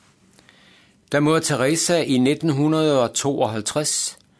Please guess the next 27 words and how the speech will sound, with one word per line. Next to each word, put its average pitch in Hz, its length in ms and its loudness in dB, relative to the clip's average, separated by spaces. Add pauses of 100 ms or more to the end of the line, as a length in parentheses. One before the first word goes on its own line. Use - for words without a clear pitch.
(420)
tog 165 320 0
en 135 160 0
kvinde, 127 500 2
der 143 140 0
var 113 180 0
næsten 113 600 -2 (180)
ædt 151 200 0
op 123 280 -2
af 120 180 -2
orme, 147 480 2 (160)
i 117 100 -8
sine 113 440 -4 (160)
arme 151 380 0 (640)
og 147 180 2
gik 139 200 0
op 135 240 -2
til 120 160 -2
sundhedsdirektøren 131 1080 -2
i 120 60 -2
Calcutta – 131 640 -4 (1080)
der 196 100 2
så 170 420 2
hun 143 400 0 (540)
i 131 120 2
den 120 180 0
lidende 135 600 2
kvinde 160 500 -2